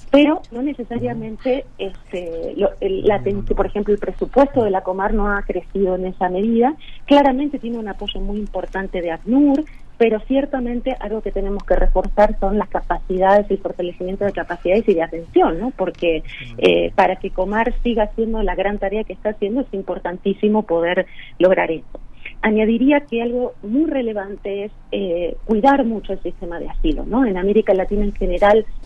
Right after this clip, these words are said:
muchos países han tenido que de repente atender a personas con necesidad de protección internacional cuando hace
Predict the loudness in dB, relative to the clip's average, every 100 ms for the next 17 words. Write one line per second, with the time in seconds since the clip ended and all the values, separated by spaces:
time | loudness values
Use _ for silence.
0 | 0 4 6 4 2 2 -2 -4 -6 -6
1 | -4 -2 -2 -2 -4 -4 -2 -2 -4 2
2 | 4 4 2 -4 -8 -8 -6 -6 -6 -6
3 | -2 0 0 0 -2 -4 -6 -2 0 0
4 | 0 0 0 0 0 0 0 0 -2 0
5 | 4 4 4 0 2 2 4 2 2